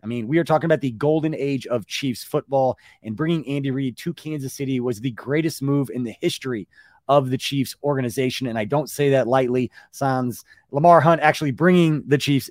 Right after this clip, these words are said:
to Kansas City will always be number one. Outside of that, and any other moves once they became the Chiefs, uh, it's all about bringing Andy Reid. And I know for Clark Hunt,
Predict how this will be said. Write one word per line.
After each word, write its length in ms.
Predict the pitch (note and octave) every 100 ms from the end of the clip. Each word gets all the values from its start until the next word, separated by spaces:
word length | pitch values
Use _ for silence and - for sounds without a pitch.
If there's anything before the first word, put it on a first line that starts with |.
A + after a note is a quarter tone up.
| -
to 180 | D#3
Kansas 480 | C3+ D3+ C#3+ B2+ C3
City 300 | - C3+ C3
will 100 | B2
always 300 | B2+ C#3 B2
be 120 | A2
number 280 | B2 A#2+ A#2
one. 180 | A#2 A#2
Outside 420 | B2+ C#3+ F3+ F3
of 120 | E3
that, 160 | C3+ D3
and 80 | C#3
any 260 | C#3+ C#3 C3+
other 260 | D3+ D3+ D3+
moves 400 | C#3 C#3+ C3+ G#2+ _ - -
once 220 | D3 C#3+
they 100 | B2
became 460 | A#2+ - D3+ C#3+ B2
the 80 |
Chiefs, 420 | G#2+ - A2 - - _ _ -
uh, 160 | A#2
it's 140 | B2 D#3+
all 120 | D3
about 200 | C#3 B2+
bringing 280 | C3 B2+ B2
Andy 180 | A#2+ A2
Reid. 240 | A#2 B2
And 80 | A#2+
I 20 |
know 140 | B2 C#3
for 160 | -
Clark 300 | - D#3 C#3+
Hunt, 240 | C#3+ C#3+